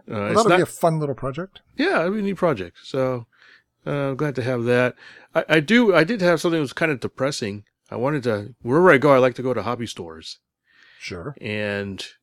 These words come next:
Speaker 1: uh, there was a really neat hobby store. It was a bit of a drive from where I was staying, but I always went there, and they had closed up, uh, shop, so they were no longer, they went out of business. They had a, a big R C car track in the back, and it was,
Speaker 2: Oh,
Speaker 1: uh,
Speaker 2: man.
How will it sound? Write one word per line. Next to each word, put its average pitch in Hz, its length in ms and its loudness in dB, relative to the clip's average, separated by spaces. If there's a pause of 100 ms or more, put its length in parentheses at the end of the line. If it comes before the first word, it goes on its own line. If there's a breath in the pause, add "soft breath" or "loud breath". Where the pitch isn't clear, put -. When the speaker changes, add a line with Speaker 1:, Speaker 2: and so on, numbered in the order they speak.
(380)
Speaker 1:
uh, 95 280 -6
there 113 120 -2
was 151 240 4
a 113 180 4
really 143 320 2
neat 139 260 -2
hobby 117 260 -4
store. 95 540 -4 (140)
It - 60 -20
was 196 80 -4
a 196 40 -2
bit 240 140 6
of 180 80 6
a 135 60 6
drive 123 500 4
from 107 200 -10
where 104 140 -8
I 92 40 -10
was 92 120 -14
staying, 101 320 -6
but 92 100 -10
I 101 40 -6
always 107 180 -6
went 107 180 -10
there, 85 260 -6
and 95 180 -10
they 117 140 -2
had 110 180 -4
closed 104 540 -4
up, 90 220 -8 (880 loud breath)
uh, 90 120 -18
shop, 95 460 -6
so - 120 -12
they 95 100 -8
were 92 100 -8
no 90 100 -8
longer, 90 380 -8
they 87 60 -10
went 98 160 -6
out 90 60 -6
of 87 80 -10
business. 92 540 -8
They - 100 -2
had 160 80 4
a, 104 160 2 (260)
a - 160 -18
big 139 160 -4
R 123 120 0
C 117 160 -6
car 123 240 -6
track 139 380 -8
in 143 60 -8
the 135 60 -10
back, 139 400 -8
and 101 200 -12
it 117 100 -12
was, 120 120 -12
Speaker 2:
Oh, 220 180 -2
Speaker 1:
uh, 151 60 -6
Speaker 2:
man. 165 240 -8